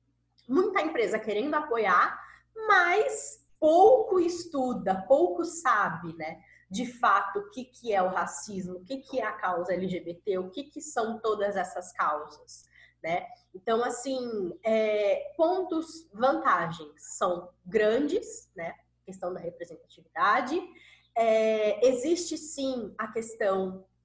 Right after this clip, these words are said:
da gente ter que estudar, né? Pra poder representar cada uma delas. E, é, desvantagens, assim, eu, eu vejo também muito pelo ponto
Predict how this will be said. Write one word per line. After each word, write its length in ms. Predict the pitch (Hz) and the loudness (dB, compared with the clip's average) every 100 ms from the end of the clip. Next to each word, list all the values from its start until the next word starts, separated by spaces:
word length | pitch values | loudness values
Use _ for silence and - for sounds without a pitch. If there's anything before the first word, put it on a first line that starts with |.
| _ | _
da 180 | - 185 | -4 -2
gente 1120 | 185 254 302 359 359 - 349 339 330 311 302 302 | 2 2 2 0 -2 -2 0 2 0 0 0 2
ter 120 | 254 | 2
que 100 | - | 0
estudar, 580 | - 339 220 185 - - | -6 -2 2 2 2 -4
né? 320 | 254 185 - - | -6 -4 -4 -8
Pra 100 | - | -6
poder 360 | 226 208 185 208 | -4 -4 -4 -6
representar 680 | 247 247 185 185 185 160 - - _ _ _ _ _ | -8 -10 -8 -8 -10 -10 -12 -14 _ _ _ _ _
cada 360 | 214 208 196 175 | 2 4 2 0
uma 180 | 180 | -2
delas. 600 | 202 208 208 277 427 - - _ _ _ | -2 0 2 0 -2 -10 -18 _ _ _
E, 560 | 330 403 494 466 294 240 | 0 2 4 2 0 0
é, 920 | 269 269 262 254 247 240 233 226 254 | 2 2 2 2 2 0 0 0 -4
desvantagens, 1300 | 220 294 415 349 240 - 220 233 330 277 233 226 220 | -4 -2 2 2 2 2 4 6 6 2 0 -2 -4
assim, 760 | 226 - 277 269 269 254 254 247 | -6 -8 -6 -4 -2 -4 -8 -10
eu, 600 | - 247 254 269 269 262 240 | -2 2 4 2 0 -2 0
eu 160 | 254 254 | 0 6
vejo 280 | - 302 | 6 4
também 320 | - 294 262 262 | -2 -4 -2 -2
muito 400 | 254 320 440 403 | -4 -4 -4 -2
pelo 220 | 269 240 254 | 0 -2 -2
ponto 640 | - 214 220 226 - 233 | -2 0 0 -4 -8 -12